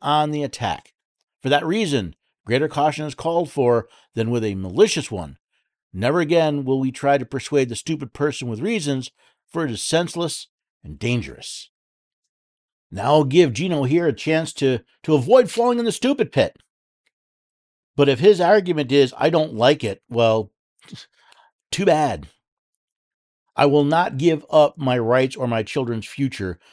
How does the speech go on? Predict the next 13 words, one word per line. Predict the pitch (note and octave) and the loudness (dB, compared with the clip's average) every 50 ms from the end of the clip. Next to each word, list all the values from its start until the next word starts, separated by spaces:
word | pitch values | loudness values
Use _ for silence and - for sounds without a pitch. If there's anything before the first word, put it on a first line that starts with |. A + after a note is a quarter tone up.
| _ _ - | _ _ -18
because | - - - A2+ F#2+ F2 G#2 | -10 -6 -4 -4 -4 -6 -8
you | A2 C3+ F3 F#3 | -4 -2 -2 2
don't | D3+ C#3+ B2+ B2+ - - | 2 2 2 0 -4 -8
like | F2+ F#2+ A#2+ A2+ - - | -6 -4 -4 -4 -4 -6
it. | - - - - _ _ _ _ _ _ _ _ _ _ _ _ _ - | -12 -16 -18 -20 _ _ _ _ _ _ _ _ _ _ _ _ _ -8
That | - G#2+ A2+ B2+ | -2 -2 0 0
is | B2+ A#2+ G#2+ - | 0 -2 -2 -6
stupidity | - - F3 F3 C3 - E3 F3+ F3 D#3+ D#3+ E3+ | -6 -6 -6 -6 -4 -4 -4 -4 -4 -2 -4 -4
on | C3 C3 C3+ | -4 -4 -6
the | C3 | -6
highest | A#2+ A#2 A#2+ A#2 B2 A#2+ A#2 A2 - | -8 -6 -6 -4 -2 -2 -2 -2 -4
level, | G#2 G#2+ G#2+ G#2 G2 G2 F#2 E2+ - _ _ _ _ _ _ _ _ _ _ | -4 -4 -4 -2 -4 -6 -6 -8 -12 _ _ _ _ _ _ _ _ _ _
and | - A2 A2 A2 - | -6 -6 -6 -6 -8